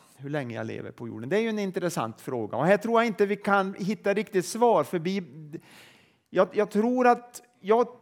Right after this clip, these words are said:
tror att Gud har bestämt, men vi kan ändå vara med och påverka ibland, för det ser man i Gamla testamentet. Kung Hiskia fick ju förlängt sitt liv till, till exempel. Han skulle ju dö, men fick sitt liv förlängt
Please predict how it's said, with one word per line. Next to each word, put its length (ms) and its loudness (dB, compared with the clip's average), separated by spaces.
tror 600 0
att 160 0
Gud 260 -2
har 80 2
bestämt, 600 -2
men 580 -2
vi 220 -6
kan 600 -2
ändå 360 -8
vara 240 -2
med 140 -6
och 100 -10
påverka 440 -4
ibland, 240 -4
för 80 -6
det 100 0
ser 360 -2
man 300 0
i 100 -6
Gamla 280 2
testamentet. 760 -6
Kung 340 -4
Hiskia 720 0
fick 340 -10
ju 100 2
förlängt 640 0
sitt 280 -6
liv 260 -2
till, 480 -12
till 160 -4
exempel. 520 -10
Han 100 -8
skulle 220 -10
ju 80 -6
dö, 220 -8
men 120 -8
fick 200 -14
sitt 280 -10
liv 140 -8
förlängt 440 -6